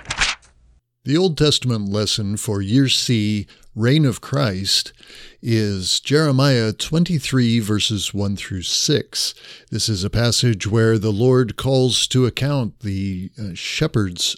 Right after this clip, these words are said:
of Israel, uh, the kings and priests and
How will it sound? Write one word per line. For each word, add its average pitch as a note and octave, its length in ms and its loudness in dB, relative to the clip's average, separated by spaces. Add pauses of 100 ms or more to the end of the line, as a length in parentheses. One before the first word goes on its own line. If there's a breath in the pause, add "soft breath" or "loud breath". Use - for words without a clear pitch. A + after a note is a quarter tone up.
(100)
of G2+ 220 -6
Israel, F2+ 800 -6 (460 loud breath)
uh, G2 360 -8
the F#2+ 140 -6
kings G2+ 440 -2
and F#2 160 -4
priests F#2+ 540 -4
and F2 500 -8